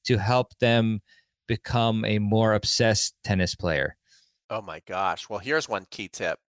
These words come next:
Speaker 2: Just go on YouTube every day and watch Federer highlights now that he's retired.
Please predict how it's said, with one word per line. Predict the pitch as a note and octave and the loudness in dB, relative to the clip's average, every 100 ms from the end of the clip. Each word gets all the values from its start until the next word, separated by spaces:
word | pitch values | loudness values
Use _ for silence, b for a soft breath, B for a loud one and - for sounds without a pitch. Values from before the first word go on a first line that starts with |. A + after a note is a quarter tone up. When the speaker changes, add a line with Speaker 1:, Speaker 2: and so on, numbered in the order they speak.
| _ _ _ _ _ _ _ _ _ _ _ - | _ _ _ _ _ _ _ _ _ _ _ 0
Speaker 2:
Just | C3 - | 2 2
go | - A#2+ A2 G#2 - - | 4 4 4 0 -4 -2
on | G#2+ | -2
YouTube | G#2 G#2 - G2+ | -2 -12 -12 -8
every | G2 F#2 | -6 -6
day | F2+ F#2+ F2 E2+ - | -2 0 0 -4 -8
and | F#2+ | -10
watch | F#2+ F#2 F#2 - | -2 0 0 -2
Federer | F#2+ F2+ | -2 -2
highlights | F2 F2 E2+ D#2 - | -2 -2 -2 -4 -6
now | F#2 E2 | -8 -8
that | E2 | -10
he's | F2+ D#2 | -14 -16
retired. | - - D#2 D2+ C2 | -12 -8 -6 -6 -8